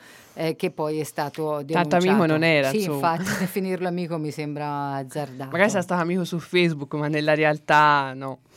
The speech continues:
Speaker 1: No, questo non lo so perché non, non conosco, mm, precisamente la storia. Sai, può essere anche un ex amico, no?
Speaker 2: Mm.
Speaker 1: Un ex
Speaker 2: Io però
Speaker 1: fidanzato, insomma, son
Speaker 2: nell'articolo
Speaker 1: cose
Speaker 2: c'è
Speaker 1: che cap-
Speaker 2: scritto che, eh, le foto le ha prese dal suo profilo di Facebook, quindi molto probabilmente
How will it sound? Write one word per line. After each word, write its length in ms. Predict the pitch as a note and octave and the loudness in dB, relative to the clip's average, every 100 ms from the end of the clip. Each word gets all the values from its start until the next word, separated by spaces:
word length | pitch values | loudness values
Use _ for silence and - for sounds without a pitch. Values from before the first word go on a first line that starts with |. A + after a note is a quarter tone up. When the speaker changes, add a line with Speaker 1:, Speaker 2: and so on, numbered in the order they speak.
| - - - - | -20 -20 -20 -8
Speaker 1:
No, 120 | A3+ | -6
questo 280 | B3 F4 F4+ | 0 0 2
non 160 | D4 B3+ | 2 4
lo 80 | A3+ | 4
so 200 | B3 C4 | 4 2
perché 300 | A#3 G3+ A3 | 2 -2 0
non, 200 | G3 F#3 F#3 | -2 -4 -4
non 160 | F#3 F#3 | -4 -4
conosco, 1200 | - G3+ G#3 G3+ - - G#3 G3+ G3 F#3+ F#3 F3+ - | -2 0 0 -4 -6 0 6 6 6 4 4 0 -2
mm, 360 | F#3 F#3 F3 E3+ | -6 -6 -6 -8
precisamente 800 | F#3+ F#3+ F#3 G3 G3 G3 G3+ F#3+ | -6 -6 -4 -4 -4 -4 -4 -2
la 100 | A#3 | -2
storia. 240 | A#3+ C4 G#3+ | 0 2 2
Sai, 180 | C4+ | 2
può 120 | A#3+ C4+ | 2 2
essere 300 | C#4 C#4+ B3 | 2 2 2
anche 220 | B3 A#3+ | 2 0
un 100 | B3+ | 0
ex 340 | D4+ C#4 - | 2 0 -2
amico, 560 | F#3+ E3+ D#3+ D3+ D#3+ D3 | -4 -4 -4 -6 -6 -6
no? 300 | D3+ E3 G3+ | -4 -4 -2
Speaker 2:
Mm. 40 | G#3+ | -2
Speaker 1:
Un 60 | |
ex 240 | F3+ - - | -6 -8 -4
Speaker 2:
Io 80 | A3+ | -2
però 220 | F#3 A#3 | 0 0
Speaker 1:
fidanzato, 480 | C4 G3+ G3+ G3 F#3 | 2 2 4 4 2
insomma, 260 | B3 C4 A3+ | 0 2 4
son 100 | F#3 | 4
Speaker 2:
nell'articolo 220 | E3 E3 | 2 0
Speaker 1:
cose 400 | F#3 F3 F#3 E3+ E3+ | -2 -2 -4 -4 -4
Speaker 2:
c'è 100 | F3+ | -4
Speaker 1:
che 40 | E3 | -4
cap- 160 | F#3+ | -2
Speaker 2:
scritto 280 | F#3+ F#3+ F3+ | -2 -2 -4
che, 500 | F3 E3+ E3+ F3 F3 - | -2 -2 0 -2 -4 -4
eh, 400 | D#3+ D3+ D3 D3 | -2 0 0 -2
le 120 | D#3 | -4
foto 280 | D3+ G3 G3 | -2 -2 0
le 80 | D#3 | -2
ha 60 | |
prese 260 | D3+ F3 F3 | -2 -4 -2
dal 140 | D#3 | -2
suo 120 | D3+ F#3 | -2 -4
profilo 300 | E3+ E3+ D#3+ | -4 -4 -4
di 100 | D3+ | -6
Facebook, 420 | D#3 C#3 C3 C3 | -4 -4 -4 -6
quindi 200 | F3 F#3+ | -4 -4
molto 300 | D#3 D#3+ D#3+ | -2 -4 -4
probabilmente 880 | E3+ F#3 G#3 F3+ C#3+ C#3 D#3+ D#3 | -2 -2 -2 -4 -6 -6 -6 -6